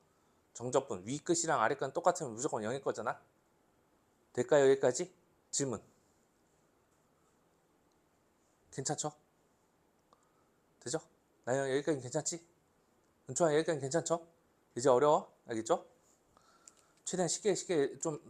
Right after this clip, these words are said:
나, 나름대로 쉽게, 쉽게 얘기해주고 있는 거거든?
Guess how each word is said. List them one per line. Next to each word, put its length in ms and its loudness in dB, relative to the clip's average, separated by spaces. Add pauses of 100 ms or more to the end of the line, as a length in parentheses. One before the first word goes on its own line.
나, 240 2
나름대로 420 0
쉽게, 220 -6
쉽게 260 -4 (140)
얘기해주고 560 -4
있는 120 -4
거거든? 300 -2